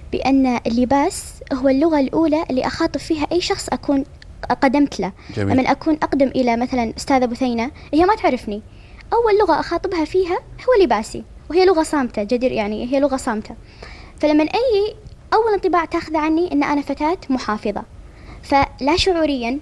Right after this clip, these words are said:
Speaker 1: في عقلها الباطن راح تحط في بالها أن أثناء حوارها معي وحديثها معي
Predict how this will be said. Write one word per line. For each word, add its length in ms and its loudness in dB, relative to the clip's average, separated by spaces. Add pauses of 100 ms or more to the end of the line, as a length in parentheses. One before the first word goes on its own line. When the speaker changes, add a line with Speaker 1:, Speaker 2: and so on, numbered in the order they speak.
(100)
Speaker 1:
في 80 -2
عقلها 360 2
الباطن 480 0 (320)
راح 160 -6
تحط 260 -4
في 140 -2
بالها 340 0
أن 100 -6
أثناء 440 0
حوارها 460 2
معي 240 -2
وحديثها 460 -4
معي 280 -2